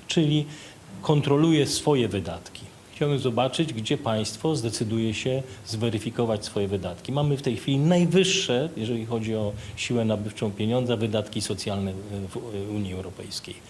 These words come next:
Jesteśmy tutaj mistrzem świata, a nie ma żadnego pomysłu na to, jak racjonalizować te wydatki. Bez racjonalizacji dalszej wydatków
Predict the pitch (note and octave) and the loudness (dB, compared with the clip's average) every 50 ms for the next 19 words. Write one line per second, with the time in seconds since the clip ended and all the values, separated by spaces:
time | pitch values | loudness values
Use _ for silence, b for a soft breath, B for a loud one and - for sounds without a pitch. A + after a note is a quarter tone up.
0 | B B B B B B - B2+ - - C#3+ C3 - C#3 C3+ B2+ B2 C3 - - | B B B B B B -2 -2 0 2 0 2 2 2 2 2 0 -2 -6 -8
1 | - B2+ G#2+ - A#2 A2+ A#2 B2+ C3+ - - - - A2+ G#2 - - - A2+ G#2 | -8 -6 -2 0 2 4 4 4 4 4 2 0 -2 0 -2 -2 -2 -4 -4 -4
2 | - - E3 F#3+ F#3 B B B B B B B B - - A#2+ A#2+ A#2 A#2+ - | -4 -4 -6 -6 -6 B B B B B B B B -2 0 2 2 2 0 0
3 | - C3+ C#3+ D3+ D#3 D3 B2 A#2+ D#3 D#3 E3 F3+ E3+ D#3 C#3+ - - C3+ C3+ C#3 | 0 2 4 4 4 4 4 2 2 4 4 4 4 4 2 2 2 4 4 4
4 | C#3 - - - A#2+ A2+ A2 G#2+ A2+ A2 - E3 F3+ F#3+ F#3+ F#3+ - - B2 B2 | 4 2 0 -2 0 0 2 2 0 0 2 2 2 2 0 -4 -4 -2 0 2
5 | C3+ D3 D3 D3+ - - - C#3+ C3 C3 A#2+ G#2+ B2 - - - - B2 A#2+ A#2 | 4 4 2 0 -4 -10 -12 -10 -8 -6 0 0 0 2 2 0 2 2 2 4
6 | A2+ A2+ G#2 A#2 G#2+ A2 A2 G#2 - - A2 G#2 F#2+ G2 F#2 G2 F2+ F2+ - - | 2 2 2 2 2 2 0 0 -2 -2 -2 -2 -2 -2 -4 -4 -6 -6 -10 -12
7 | - - G#2 C#3+ D#3 C#3+ C#3+ C3+ B2+ - - A#2+ A#2+ A2+ A2 G#2 G2+ G#2 A2 G2+ | -10 -2 2 2 4 4 4 2 2 2 2 2 2 4 2 2 2 0 -2 -2
8 | - - - G#2 G2+ G2+ - - A2 G#2 G#2 G2+ G2+ - G#3+ G#2 F#2+ - F#2 G#2 | -2 -4 -4 -4 -6 -6 -6 -6 -2 -2 0 0 0 0 -2 0 0 0 0 0
9 | G#2 G2+ - - F#3 G#3 F#3+ | -2 -2 0 2 2 2 2